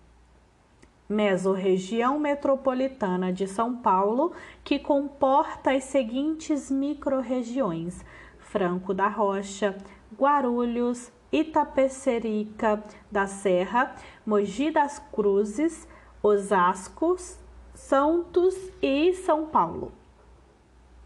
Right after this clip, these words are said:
Capítulo dois ponto três,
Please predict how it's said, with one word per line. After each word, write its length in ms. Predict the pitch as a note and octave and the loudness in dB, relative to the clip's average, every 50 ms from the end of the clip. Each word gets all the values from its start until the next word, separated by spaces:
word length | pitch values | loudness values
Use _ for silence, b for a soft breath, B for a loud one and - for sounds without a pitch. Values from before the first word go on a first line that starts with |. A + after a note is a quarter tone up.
| - - - - - - - - - - _ _ b b b b b b b b b b b - - _ _ | -20 -20 -20 -20 -20 -20 -20 -20 -20 -20 _ _ b b b b b b b b b b b -20 -20 _ _
Capítulo 720 | - E4 E4 D#4+ - C#4 B3 A#3+ - B3+ A#3+ A#3+ A#3 A3+ | 2 2 2 4 0 0 -2 0 -2 -2 0 0 0 -2
dois 400 | G#3+ G3+ G3 F#3+ F3+ F3+ F#3 F#3 | 0 2 2 4 4 4 2 0
ponto 460 | - - - G#3 G3+ G#3 G#3 - A3+ | -4 0 0 0 0 -2 -4 -6 -8
três, 800 | A3 A3+ - A3 G#3 A3 G#3+ G#3+ F#3+ F3 F3 F3 - - - - | -8 -4 -6 -4 -2 0 2 2 2 0 -2 -6 -10 -14 -18 -20